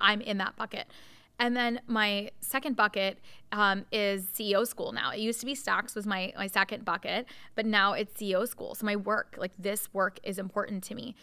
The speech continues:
So that is my bucket. And then your third bucket, right, can be you know, it used to be Stack C E O School and my family. Those were my three buckets. And this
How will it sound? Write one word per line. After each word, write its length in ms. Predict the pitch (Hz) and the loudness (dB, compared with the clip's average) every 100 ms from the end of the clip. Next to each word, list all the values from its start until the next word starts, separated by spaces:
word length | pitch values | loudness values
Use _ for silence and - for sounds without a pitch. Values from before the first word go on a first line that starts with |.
| - | -18
So 140 | - 208 | -4 6
that 280 | 226 240 | 8 8
is 220 | - 190 185 | 6 -4 -4
my 160 | 180 | -6
bucket. 420 | - - - - - - - - | -4 -4 -4 -8 -10 -20 -8 -2
And 120 | 226 | 2
then 200 | 226 226 - | 2 0 -2
your 220 | 220 208 | -2 -2
third 500 | - - 311 415 220 | -4 4 6 6 2
bucket, 440 | 180 - - - - | -2 -2 -4 -6 -6
right, 280 | 196 220 - | -4 -4 -4
can 160 | 233 | -4
be 260 | 220 220 226 - - - - | -2 -4 -6 -10 -18 -14 -4
you 80 | 254 | 0
know, 240 | 208 202 - - 214 | 2 2 -2 -8 -4
it 160 | 240 240 | 0 0
used 80 | 247 | 0
to 80 | 220 | -2
be 80 | 214 | 0
Stack 360 | - 202 - | 4 4 2
C 160 | - 214 | 0 2
E 40 | |
O 60 | 190 | 2
School 380 | - 196 190 - | 2 4 4 4
and 160 | 190 190 | -2 -2
my 120 | 196 | -2
family. 300 | 202 - - | -2 -2 -2
Those 180 | 202 202 | -2 -2
were 60 | 214 | -2
my 120 | 202 | -2
three 160 | 196 | -2
buckets. 380 | 196 - - - | -2 -2 -4 -6
And 80 | 214 | -4
this 100 | 208 | -6